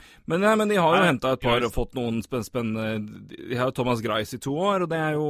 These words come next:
Speaker 1: ålreit i tandem med Bernier, som var f-, utrolig nok hadde en ren-, en prosent på toognitti, tror jeg, med det laget her i fjor. Eh, det skal nesten ikke være mulig. Eh, ålreit,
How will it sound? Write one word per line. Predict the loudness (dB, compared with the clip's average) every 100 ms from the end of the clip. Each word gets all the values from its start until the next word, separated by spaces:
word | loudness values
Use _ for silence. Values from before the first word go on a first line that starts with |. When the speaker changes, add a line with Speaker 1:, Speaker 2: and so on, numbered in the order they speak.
| 0
Speaker 1:
ålreit | 0 0 -2
i | -6
tandem | -4 -4
med | -4 -4
Bernier, | -4 -4 -4
som | -6 -4
var | -2 -2 -4
f-, | -8 -20 -20 -14
utrolig | -8 -2 0 0 -2
nok | 0
hadde | 0 0 0
en |
ren-, | -2 -2 -8 -12 -8 -8
en | -6 -6
prosent | -6 -4 -6 -8
på | -14 _ -12
toognitti, | -6 -4 -4 -6
tror | -4 -4
jeg, | -2
med | -2 -2
det | -2
laget | -2 -2
her | -2
i | -2
fjor. | -6 -6 _ _ -20 -20 -20 _ _ _
Eh, | -4 0 2 0 0 -2 -2 -2 -4 -6 -14 -18 -20 -18 -14 -10 -6 -6
det | -6
skal | -4 -2
nesten | -2 0
ikke | 2
være | 2
mulig. | 2 0 -4 -12 -20 -20 -8
Eh, | -2 0 2 0 0 0 -4 -8 -16 -6
ålreit, | 0 2 2 0